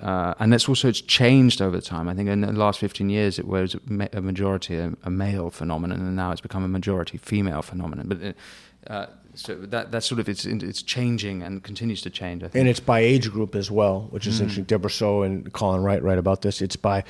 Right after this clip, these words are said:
Speaker 2: certain age groups, y-, younger people who are more susceptible to this. In certain counties, you know, up to, you know, fifteen, twenty percent, uh, in C-, California, I can't remember the name of the county.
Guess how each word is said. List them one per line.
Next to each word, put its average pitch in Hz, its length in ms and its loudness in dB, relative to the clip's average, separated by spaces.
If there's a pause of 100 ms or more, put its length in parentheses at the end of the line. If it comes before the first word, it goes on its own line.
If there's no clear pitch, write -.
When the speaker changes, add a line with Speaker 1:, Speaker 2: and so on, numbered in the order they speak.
(240)
Speaker 2:
certain 123 420 -2
age 120 360 4
groups, 104 380 -4
y-, 85 60 -8 (120)
younger 127 440 2
people 113 340 -4
who 107 160 0
are 104 60 2
more 104 180 2
susceptible 101 560 -2
to 98 140 -4
this. 98 240 0
In 101 120 4
certain 104 280 2
counties, 113 680 2 (640)
you 117 120 4
know, 101 280 6
up - 160 -4
to, 101 140 -2 (260)
you 127 100 0
know, 107 60 2
fifteen, 117 480 2
twenty 117 380 4
percent, 104 480 2 (360)
uh, 101 260 2
in 101 140 0 (300)
C-, 101 160 -12
California, 104 520 2
I 98 40 -2
can't 110 200 0
remember 104 200 4
the 104 60 4
name 101 80 4
of 98 60 2
the 101 60 0
county. 101 440 2